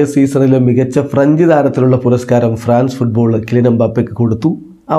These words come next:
ഒരു സമയത്ത് അദ്ദേഹത്തിൻ്റെ ഒരു interview ഇപ്പോൾ അവർ publish ചെയ്തിട്ടുണ്ട്. നേരത്തെ എടുത്ത interview ആണ്, ജൂൺ മധ്യത്തോടു കൂടിയൊക്കെ എടുത്ത interview ആണ്. ഏതായാലും ആ ഇൻ്റർവ്യൂവിൽ അദ്ദേഹം ബാലൻ ഡി ഓർ പ്രതീക്ഷകളെക്കുറിച്ച് പറഞ്ഞത് ഇങ്ങനെയാണ്. ആഹ്,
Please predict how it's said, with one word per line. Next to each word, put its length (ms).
ഒരു 180
സമയത്ത് 380
അദ്ദേഹത്തിൻ്റെ 360
ഒരു 120
interview 380
ഇപ്പോൾ 160
അവർ 100
publish 340
ചെയ്തിട്ടുണ്ട്. 440
നേരത്തെ 340
എടുത്ത 220
interview 340
ആണ്, 100
ജൂൺ 220
മധ്യത്തോടു 400
കൂടിയൊക്കെ 320
എടുത്ത 240
interview 420
ആണ്. 140
ഏതായാലും 460
ആ 20
ഇൻ്റർവ്യൂവിൽ 540
അദ്ദേഹം 240
ബാലൻ 360
ഡി 160
ഓർ 100
പ്രതീക്ഷകളെക്കുറിച്ച് 920
പറഞ്ഞത് 320
ഇങ്ങനെയാണ്. 480
ആഹ്, 340